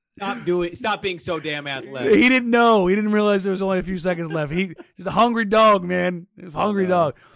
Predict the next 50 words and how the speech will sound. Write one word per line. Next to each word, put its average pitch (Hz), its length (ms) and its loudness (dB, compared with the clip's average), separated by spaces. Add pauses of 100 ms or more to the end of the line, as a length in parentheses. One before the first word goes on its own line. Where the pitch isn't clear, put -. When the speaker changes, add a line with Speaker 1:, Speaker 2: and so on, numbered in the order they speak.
(260)
Speaker 2:
But, 165 380 -2
uh, 156 240 -4
if 165 160 -10
you're 180 120 -8
out 196 260 -6
there, 202 300 -6 (360)
uh, 156 380 -2
l-, 147 60 -10 (200)
l-, 175 340 -16
get 170 120 -6
the 180 80 -8
hashtag 156 480 -6
going. 131 260 -12
Let 147 220 -10
Shaedon 147 340 -10
dunk. 123 300 -14 (480)
Hashtag 156 320 -12
let 139 180 -14
Sa-, 139 120 -12 (120)
let 143 140 -10
Shaedon 131 320 -14
dunk. 107 240 -20 (160)
Get 160 80 -12
it 156 60 -18
going. 139 360 -12 (380)
Uh, 127 260 -10
let 147 160 -10
the 147 100 -10
N 139 120 -12
B 135 140 -10
A 131 100 -10
notice 123 400 -14
that 120 160 -14
it's 113 120 -18
out 113 240 -14
there, 113 300 -18 (160)
uh, 113 240 -18
if - 80 -20
you 120 80 -14
wanna 113 180 -18
see - 160 -18
it 104 80 -20
happen. 104 360 -20 (380)
So - 120 -10
we're 151 140 -6
gonna 180 100 0
wrap 175 260 0
it 170 60 0
up 160 180 -2
here. 165 440 -4